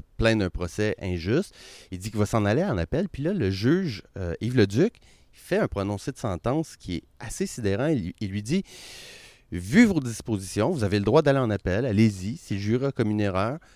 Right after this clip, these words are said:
si le tribunal a été fautif dans ses directives, la cour d'appel corrigera. Mais étant donné vos dispositions belliqueuses,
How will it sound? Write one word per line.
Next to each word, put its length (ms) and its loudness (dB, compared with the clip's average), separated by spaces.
si 200 -4
le 60 0
tribunal 460 4
a 20 4
été 160 0
fautif 360 -4
dans 120 -2
ses 140 -10
directives, 640 -6
la 160 -2
cour 180 0
d'appel 300 0
corrigera. 580 0
Mais 220 -2
étant 240 6
donné 240 8
vos 160 2
dispositions 680 -4
belliqueuses, 720 4